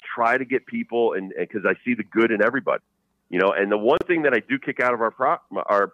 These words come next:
our program are toxic parents. I won't have parents that put down other kids. I just, I can't have it. Kids are,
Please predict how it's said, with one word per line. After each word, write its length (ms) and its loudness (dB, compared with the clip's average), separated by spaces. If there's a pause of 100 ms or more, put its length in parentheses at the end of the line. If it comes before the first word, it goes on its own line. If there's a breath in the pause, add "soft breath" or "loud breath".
our 80 4
program 500 2
are 80 0
toxic 480 -4
parents. 400 0 (920)
I 60 4
won't 360 4
have 260 0
parents 560 0
that 180 2
put 240 0
down 180 4
other 200 0
kids. 320 -6 (500)
I 40 -2
just, 260 -6
I 40 -2
can't 320 -2
have 160 0
it. 120 -12 (680)
Kids 260 0
are, 180 0